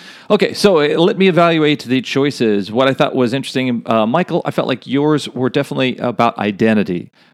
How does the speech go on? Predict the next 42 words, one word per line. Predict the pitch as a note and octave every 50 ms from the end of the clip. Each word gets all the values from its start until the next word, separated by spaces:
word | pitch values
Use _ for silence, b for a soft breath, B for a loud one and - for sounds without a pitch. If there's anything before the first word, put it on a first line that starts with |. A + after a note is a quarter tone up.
| b _ -
Uh, | - A2 G#2+ G#2+ G#2 G2+ G2+ - - - _ _ -
s-, | - - - -
the | A2+ G#2 - - - A#2 A2+ G#2+ G2
Joker | - C3+ C3+ B2+ - C#3+ C#3 - -
and | A#2+ A2+ A2 G#2+ -
Steve | - B2+ B2 G#2
Miller, | A#2 C3 C3+ C3 C3 A#2+ A#2+ A2 - -
notwithstanding | A#2+ B2 - G2+ G2 - - B2+ B2 B2+ C3+ C3 B2
all | - A#2 A#2 A#2 A#2
of | A2 G2
those | F#2 G#2 - -
things | - A#2+ A#2 G2
that | G2+ F#2
he | - - B2+ B2 A2+
was, | G2+ G#2 G#2+ G#2+ G#2+ A2+ A#2 A#2 A#2 - B B B B5+ C6+ C6+ B B -
um, | - A#2 G#2+ G#2+ - - - C6 A#5+ A#5+ - -
I | -
thought | - - - D#3+
it | D#3
was | C3+ A2
really | C3+ D3 E3+ E3 - - -
interesting | - E3+ E3+ - - A#2 - B2 A#2 G#2+
'cause | G2 A2+ G#2
a | A#2+
lot | B2 C3+ D#3 D#3+
of | C#3+ A2
it |
was | A2+ B2 A#2 A2 - - _
inward. | - D4 C4 E3+ A#2 F#2+ - - _ _ -
It's | - B2 G#2+ A2
about | B2 A2+ B2+ - - - - _ - -
who | D3+ D3+ D3 B2
they | C#3+ C#3+ C3+
were, | B2 B2+ C3+ C3 B2+ B2+ B2 B2 - - _ _ _ _
uh, | A#2+ A#2 G#2+ G2+ -
publicly | - F#3+ G3 A#3+ A3+ - A3+ A3 G#3+ G#3+ G3+ -
and | B2 A2+
kinda | - B2+ A2+ G2
who | - B2 B2 A#2+
they | A2+ A#2
were | G#2 G2+ G2
privately, | - - C#3 C3+ C3+ - - B2 C3+ C3 B2+ B2+ A2+